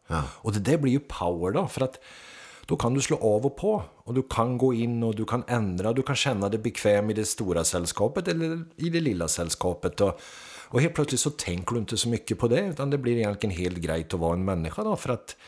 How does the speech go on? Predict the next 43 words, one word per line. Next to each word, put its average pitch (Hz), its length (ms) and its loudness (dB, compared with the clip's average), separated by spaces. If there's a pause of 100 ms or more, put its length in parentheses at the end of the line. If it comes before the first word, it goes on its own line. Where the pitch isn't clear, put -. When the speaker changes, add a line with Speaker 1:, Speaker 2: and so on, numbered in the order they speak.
(720)
Speaker 2:
eh, 67 240 -4 (340)
ja, 151 240 4
är 131 100 6
det 147 80 4
sån 147 280 2
eller 160 160 2
är 156 100 6
det 151 100 2
sån 107 280 0
då? 175 80 0
Det, 107 160 0
det 107 80 -4
spelar 117 240 0
liksom 120 220 0
inte 127 120 -2
så - 160 -4
stor 135 300 2
roll. 202 260 0 (260)
För, - 200 -2
för, 147 220 2
för 131 120 -2
du 147 60 2
kan 151 180 2
föra 101 560 2
det 147 120 2
nästan 127 340 -2
i, 127 280 0
i 131 80 6
alla 104 340 2
sammanhang 101 680 2
och, 117 380 2
och 165 60 0
ha 123 160 4
det 143 120 0
relativt 123 540 -4
bra 135 260 0
då. 247 120 -2 (400)
Speaker 1:
Ja. 151 80 -4
Speaker 2:
Slott 156 380 4
eller 156 140 2
koja. 147 400 2 (1000)
Speaker 1:
Ja. 110 140 2 (140)
Speaker 2:
Ja. 143 160 2